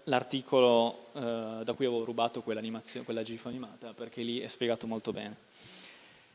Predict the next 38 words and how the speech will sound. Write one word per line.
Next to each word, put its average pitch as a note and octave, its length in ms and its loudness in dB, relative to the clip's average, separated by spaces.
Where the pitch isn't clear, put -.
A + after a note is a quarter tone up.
Questa, F#3+ 380 6
questa F3+ 220 6
presentazione G3 680 6
è D#3 60 -2
stata - 240 -2
piuttosto E3+ 320 2
breve, C#3+ 240 12
ma C3+ 100 4
spero F3 280 8
che C#3+ 480 6
vi D3+ 100 2
abbia D3+ 180 6
dato, C3+ 960 4
eh, A#2 360 -4
quantomeno C#3 400 -4
la B2+ 80 2
curiosità B2 680 -4
e A#2 80 -6
lo A#2 100 -6
stimolo A#2+ 340 -6
per A2+ 140 -4
approfondire B2 460 -4
un B2 60 -6
po' B2 100 -10
di B2+ 80 -8
più, B2+ 260 -4
eh, A#2+ 520 -6
tutto - 180 -10
ciò C3+ 120 -2
che B2+ 100 0
c'è B2+ 120 -4
dietro, B2 280 2
anche C3 160 -2
perché A2+ 600 -4
io A#2+ 200 -4
ho A2 380 -2
cercato C3+ 380 -4
di, B2 460 -6